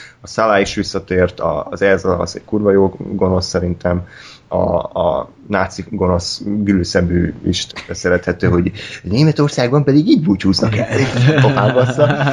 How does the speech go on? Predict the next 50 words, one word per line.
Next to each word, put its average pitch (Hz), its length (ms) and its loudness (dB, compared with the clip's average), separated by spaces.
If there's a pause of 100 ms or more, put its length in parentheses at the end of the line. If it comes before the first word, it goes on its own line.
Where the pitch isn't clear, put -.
(480)
Ö, 113 200 4
és 113 200 2
hát 123 140 0
a, 104 200 4
aki 107 220 0
az 104 80 2
igazi 120 280 0
sztár, 104 300 2
az 101 80 2
a 101 60 0
Sean 85 220 -2
Connery, 85 420 -6 (320)
mint 85 260 -4
Henry, 107 320 -6 (180)
Henry 87 300 -4
Jones, 90 320 -4
tehát 92 220 -4
ő 92 100 2
az, 87 100 0
aki 90 360 0
szerintem 87 400 -4
az 90 60 2
egész 90 280 0
filmet 90 340 -2
egy 90 140 -2
magasabb 90 400 -2
szintre 92 300 -4
emeli, 113 400 2 (340)
és - 180 -10
ugye 101 180 2
az 90 80 0
se - 120 -6
véletlen, 90 400 2
hogy 87 180 0
James 87 200 2
Bond 85 340 -2 (200)
Indiana 85 360 -2
Jones 80 220 -10
apja, 120 460 0 (360)
mert 90 220 -2
hát 90 260 -2
James 87 300 0
Bond 85 180 0
filmek 85 280 -2
ihlet-, 85 320 -2
ihlették - 540 -6
az 85 120 -6
Indiana 80 300 -2
Jones - 260 -4
filmeket. 92 380 -4